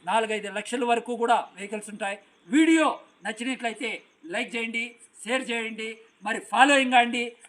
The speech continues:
పైనొచ్చే నెంబరు అదే నెంబరే మరి దీంట్లో YouTube ఛానల్లో వస్తూ ఉంటుంది. అదే నెంబరే PhonePe నెంబర్ కూడా వస్తుంది. జే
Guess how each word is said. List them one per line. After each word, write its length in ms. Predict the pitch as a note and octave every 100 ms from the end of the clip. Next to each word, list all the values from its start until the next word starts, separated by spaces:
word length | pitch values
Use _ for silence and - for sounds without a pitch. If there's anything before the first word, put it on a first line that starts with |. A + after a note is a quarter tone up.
| _
పైనొచ్చే 720 | G3 C4 C#4+ C#4 - C4+ A#3+ - _
నెంబరు 560 | F3+ G#3+ C4 C#4+ C4+ - - _ -
అదే 260 | F#3 B3
నెంబరే 560 | B3+ B3 B3 A#3+ B3 - _ _ _
మరి 380 | G3 G#3 G3 - _ _ _ _ _ E3
దీంట్లో 360 | G3 G3 G3+
YouTube 440 | D3+ A3 A#3 A3+ G#3
ఛానల్లో 320 | A3 A3 A3
వస్తూ 220 | G#3 A#3
ఉంటుంది. 540 | A3 A3 G#3+ A3+ A#3 - _ -
అదే 240 | F3+ A#3+
నెంబరే 560 | B3 A#3+ B3 B3 A#3 - _
PhonePe 320 | G#3 A3+ A3 G#3+
నెంబర్ 260 | G#3+ G#3+
కూడా 320 | G#3 A3 G3 - -
వస్తుంది. 560 | F#3 A3+ G#3+ A3+ A3 - _ _
జే 440 | B2+ A#3+ C#4 F3+